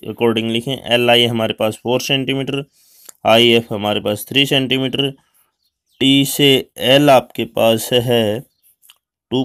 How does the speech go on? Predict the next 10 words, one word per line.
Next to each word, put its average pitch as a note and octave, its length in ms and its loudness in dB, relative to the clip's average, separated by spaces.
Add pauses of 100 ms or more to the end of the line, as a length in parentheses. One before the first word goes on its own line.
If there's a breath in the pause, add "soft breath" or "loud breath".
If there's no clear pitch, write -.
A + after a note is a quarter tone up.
पॉइंट C#3+ 280 2
फ़ाइव C#3+ 220 2
सेंटीमीटर, C#3+ 680 -4 (420)
एल C3+ 280 2
से D3+ 280 0
एफ C3 220 0
हमारे A2+ 360 -4
पास A2+ 260 0
है A2+ 120 -2
फ़ोर B2+ 240 -4